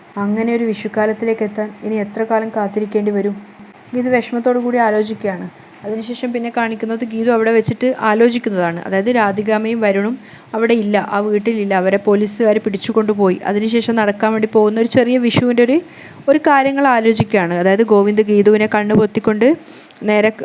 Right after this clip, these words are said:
ഏഹ്, കണ്ണൻ്റെ വിഗ്രഹത്തിൻ്റെ മുന്നിലേക്ക് കൊണ്ടുപോവാണ്. അത് വിഷുവിൻ്റെ മുന്നോടിയായിട്ട് നടക്കുന്നത്, നമ്മളെ കണി കൊണ്ട് ഉണർത്തുന്ന ആ ഒരു സ്-, കാര്യങ്ങളൊക്കെ ആലോചിക്കുകയാണ്. അപ്പോൾ അവിടെ വി-, ഉം, പൂജാമുറിയിലെത്തിയ സമയത്ത് കണ്ണ് തുറക്കുന്ന സമയത്ത്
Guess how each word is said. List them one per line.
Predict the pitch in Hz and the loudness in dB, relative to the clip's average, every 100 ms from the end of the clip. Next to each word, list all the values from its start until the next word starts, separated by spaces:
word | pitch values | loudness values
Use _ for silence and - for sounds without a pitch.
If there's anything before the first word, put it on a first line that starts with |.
| 208 | 2
ഏഹ്, | 208 202 202 | 4 4 2
കണ്ണൻ്റെ | 208 208 220 214 | 0 -2 0 2
വിഗ്രഹത്തിൻ്റെ | 190 202 208 220 220 | 2 2 2 0 0
മുന്നിലേക്ക് | 208 202 214 214 208 | 0 2 2 0 0
കൊണ്ടുപോവാണ്. | 196 196 196 185 175 170 - - - 302 | 0 0 0 0 -2 -8 -14 -20 -8 0
അത് | 320 330 | 4 4
വിഷുവിൻ്റെ | - 294 294 302 277 | 4 4 4 4 4
മുന്നോടിയായിട്ട് | 269 269 269 269 262 | 2 4 2 2 0
നടക്കുന്നത്, | 226 226 220 190 185 | 0 -2 -2 0 -2
നമ്മളെ | 196 196 202 | -2 -2 0
കണി | 208 214 | -2 -2
കൊണ്ട് | 214 214 | -2 0
ഉണർത്തുന്ന | 208 208 220 214 | 0 0 0 2
ആ | 214 | 4
ഒരു | 220 262 - - | 2 0 -4 -12
സ്-, | - 247 | -6 0
കാര്യങ്ങളൊക്കെ | 226 226 226 214 226 | 0 2 0 0 2
ആലോചിക്കുകയാണ്. | 208 202 208 190 175 175 - - - 254 | 2 2 2 0 -2 -6 -12 -20 -10 -4
അപ്പോൾ | 262 254 | 0 2
അവിടെ | 240 240 202 220 226 | 2 -2 -6 -6 2
വി-, | 226 220 220 208 220 208 - 220 | 4 6 4 0 -10 -10 -6 -4
ഉം, | 220 | 0
പൂജാമുറിയിലെത്തിയ | 233 233 233 233 233 226 233 240 | 2 4 2 2 0 2 0 0
സമയത്ത് | 226 233 233 | 0 -2 -2
കണ്ണ് | 220 226 | -2 2
തുറക്കുന്ന | 220 208 233 220 | 2 2 -2 -2
സമയത്ത് | 226 220 | -4 -2